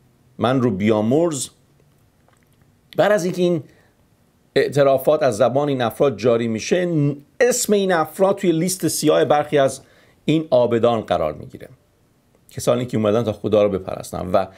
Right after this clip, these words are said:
فرصت هر نوع مشارکت مسیحایی رو این افراد از دست می‌دن.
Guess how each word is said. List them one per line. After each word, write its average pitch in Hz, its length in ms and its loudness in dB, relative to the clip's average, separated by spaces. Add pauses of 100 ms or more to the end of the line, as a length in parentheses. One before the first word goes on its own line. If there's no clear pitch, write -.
(220)
فرصت 175 600 0
هر 226 280 0
نوع 240 300 0
مشارکت 190 800 2 (240)
مسیحایی 143 760 0
رو 208 80 4
این 175 140 -2
افراد 151 280 2
از 113 180 2
دست 107 300 -2
می‌دن. - 220 -14